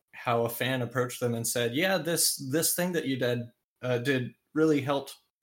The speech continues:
me work through this tough time in my life, because to me it means this." And the artist will be like, "F-, well, uh, honestly, that wasn't what I had in mind, but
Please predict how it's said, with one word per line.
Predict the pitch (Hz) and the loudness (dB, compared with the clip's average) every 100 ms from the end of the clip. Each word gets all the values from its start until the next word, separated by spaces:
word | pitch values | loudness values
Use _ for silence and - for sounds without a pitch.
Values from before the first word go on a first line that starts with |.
| - - - | -20 -20 -6
me | 135 127 | 0 2
work | 123 127 | 2 -2
through | - 131 120 | -2 -2 0
this | 117 - | 0 2
tough | 120 - | 0 2
time | 190 214 | 2 2
in | 147 | 2
my | 113 | 0
life, | 110 113 117 - | 0 -2 -4 -6
because | 123 127 120 117 - - - - - | -6 -2 -2 -2 -6 -12 -20 -20 -4
to | 151 | 0
me | 135 139 | 2 2
it | 127 | 0
means | 123 117 110 | 0 0 0
this." | 175 - 120 - - 135 | 0 -2 -2 -4 -4 -2
And | 131 | 0
the | 127 | 2
artist | 135 151 156 | 4 4 2
will | 135 | -2
be | 127 120 | -2 0
like, | 117 113 - _ _ _ - - _ | 2 0 -4 _ _ _ -10 -10 _
"F-, | 123 - - _ - | -16 -14 -16 _ -2
well, | 135 208 - - | 2 2 0 -8
uh, | 143 - - - _ - | -10 -10 -20 -20 _ -2
honestly, | 143 190 220 226 233 247 - _ _ | 4 4 4 4 2 0 -8 _ _
that | 147 165 135 | 2 2 2
wasn't | 135 151 156 156 156 - _ | 4 4 6 4 0 -10 _
what | - 131 135 | -2 2 4
I | 143 | 4
had | 151 143 | 4 4
in | 135 | 2
mind, | 110 123 175 240 190 | 0 0 0 -2 -4
but | 127 110 - | -2 -2 -4